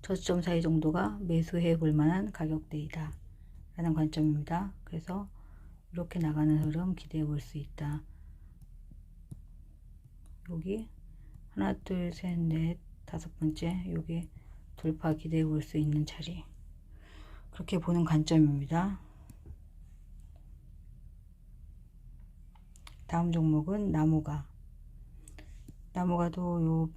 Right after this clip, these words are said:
백이십일 선 밑으로 빠졌다가 다시 돌파하고 지지되고 있는 상황이에요. 그래서 요 봉 보면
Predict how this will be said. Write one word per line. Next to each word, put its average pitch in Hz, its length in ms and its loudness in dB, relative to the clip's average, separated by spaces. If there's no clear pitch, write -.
백이십일 180 420 0
선 160 260 4
밑으로 160 680 0
빠졌다가 160 880 -2
다시 160 680 -2
돌파하고 160 1000 -4
지지되고 165 500 -2
있는 156 300 2
상황이에요. 156 800 2
그래서 156 500 -4
요 165 240 0
봉 160 320 0
보면 151 640 2